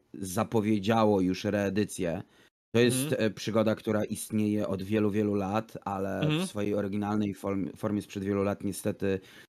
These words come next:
Speaker 1: jej zawartość jakby nie licuje z tym, y, czego oczekują odbiorcy, więc oni po prostu robią, e, że tak powiem, e, y,
Speaker 2: Jasne.
Speaker 1: kolejne wydanie.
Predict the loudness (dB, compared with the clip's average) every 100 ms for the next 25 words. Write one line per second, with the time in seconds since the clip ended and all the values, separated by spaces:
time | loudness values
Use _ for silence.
0 | _ 2 4 4 4 2 0 -4 -4 -2
1 | 0 2 0 -2 -4 -2 -4 -4 -4 -4
2 | -2 -2 -4 -4 -2 0 -2 -2 0 0
3 | 0 -2 0 2 2 0 -4 -2 -2 -2
4 | -2 -2 -4 -4 -2 -2 0 0 -2 -6
5 | -12 -20 _ _ -2 -2 -4 -6 -6 -4
6 | -2 0 0 0 -2 -4 -8 -6 -4 -2
7 | -4 -6 -10 _ _ _ _ _ _ _
8 | _ _ _ _ 4 6 6 6 4 0
9 | -8 _ _ _ _ _ _ 2 6 6
10 | 6 4 4 0